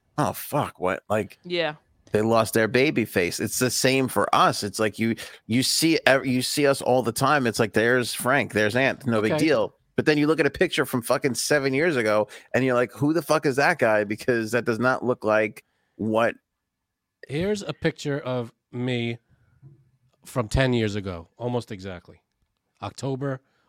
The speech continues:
Speaker 3: of twenty, uh, twenty twelve. And I don't think I look very much older now,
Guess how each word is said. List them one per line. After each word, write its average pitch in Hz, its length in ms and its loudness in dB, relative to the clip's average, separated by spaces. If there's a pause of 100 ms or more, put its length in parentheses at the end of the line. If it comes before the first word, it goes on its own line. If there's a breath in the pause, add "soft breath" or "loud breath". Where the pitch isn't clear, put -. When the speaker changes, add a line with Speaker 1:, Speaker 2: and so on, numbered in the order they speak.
Speaker 3:
of 101 100 -14
twenty, 120 280 -2 (340)
uh, 104 220 -6
twenty 120 200 -6
twelve. 87 500 -14 (400)
And 104 120 -8
I 143 40 -2
don't 170 120 -2
think 147 200 -6
I 127 80 -2
look 120 380 0 (1300)
very 131 320 -4
much 123 360 -6
older 110 320 -10
now, 107 400 -8